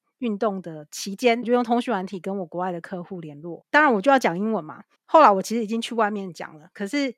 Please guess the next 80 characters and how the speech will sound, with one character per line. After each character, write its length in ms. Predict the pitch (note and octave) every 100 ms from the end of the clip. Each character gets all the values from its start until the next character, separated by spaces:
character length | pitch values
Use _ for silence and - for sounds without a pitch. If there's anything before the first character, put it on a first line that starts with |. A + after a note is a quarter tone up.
| -
也 120 | G#3+
就 140 | A#3
是 100 | C#4
在 220 | B3 B3+ B3
中 360 | - A#3 A#3
途 200 | C4 F#3
我 120 | F3+
讲 200 | G3 F3
英 100 | G3+
文 80 | G#3+
的 100 | E3+
那 120 | F3+ G3
段 160 | G3
期 240 | F#3+ - E3
间， 320 | E3+ E3 F#3 -
我 80 | A3+
都 80 |
不 100 | D4
知 60 | D#4
道 80 | D#4
为 140 | D4+
什 100 | B3+
么 160 | F#3+ F#3
竟 200 | - C4
然 180 | G#3+ G3+
引 120 | G#3
起 180 | - F3
了 100 | D#3+
轰 320 | - F3+ F#3
动。 280 | F#3 F3 F#3 _ _ _
就 100 | E4+
是 140 | E4
我 100 | D#4+
后 220 | - D4 C4
来 200 | G3 - - -
回 200 | - A3+
到 160 | A3+ C4+
我 80 | G#3+
的 100 | G3+
运 160 | A#3 A3+
动 220 | A3+ G#3
的 200 | F#3+ F#3+ G3
那 120 | A3+
个 300 | G#3 F#3+ F#3+
位 220 | C4+ B3+ G3
置 160 | A3
的 100 | G3
时 140 | E3+ F#3
候， 160 | G3 - -
他 80 | C4
说 180 | C#4+ C#4+ _ _ -
：“诶， 80 |
你 160 | C#4 G#3+
刚 140 | A#3+
刚 100 | C4+
在 100 | C#4
讲 220 | C#4 D#3+ E3
英 180 | A3
文 160 | A#3+ E3+
哦。” 180 | D#3+ D3+ _
总 160 | A3+ G#3+
之 100 | C#4+
就 120 | D#4
是 160 | D#4
露 180 | D4 C#4+
出 220 | C4 B3+
一 40 | B3+
个 220 | G#3+ G3
很， 300 | E3+ F#3 F#3+ _ _ _
很 120 | G#3+ G3
惊 160 | A3+
讶 160 | B3+ A#3+
的 100 | F#3
脸， 180 | E3+ D#3+
然 80 | G#3+
后 120 | D4
这 120 | D#4+
个 80 | C4
事 220 | - B3+
件 260 | C4 B3